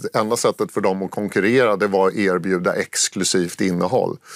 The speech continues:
Så om, om du verkligen ville se, du skulle köpa en ny T V och du vill, vill verkligen se Allsvenskan,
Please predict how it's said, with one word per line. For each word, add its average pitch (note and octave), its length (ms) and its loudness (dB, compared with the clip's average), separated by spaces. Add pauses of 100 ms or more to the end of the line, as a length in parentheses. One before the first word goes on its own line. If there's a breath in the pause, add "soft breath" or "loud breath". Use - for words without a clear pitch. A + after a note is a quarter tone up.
(100)
Så - 140 0
om, G#2 320 0
om A#2+ 280 0
du B2 80 4
verkligen B2+ 440 2
ville B2 420 4
se, G#2 480 2
du A#2 140 -4
skulle A#2 220 -2
köpa A2 280 0
en G#2 60 0
ny G#2 180 0
T A#2 300 2
V C#3 100 2
och B2 120 4
du A2+ 80 0
vill, A2 240 0
vill G#2 240 0
verkligen F#2+ 380 0
se F2+ 240 0
Allsvenskan, C3+ 960 0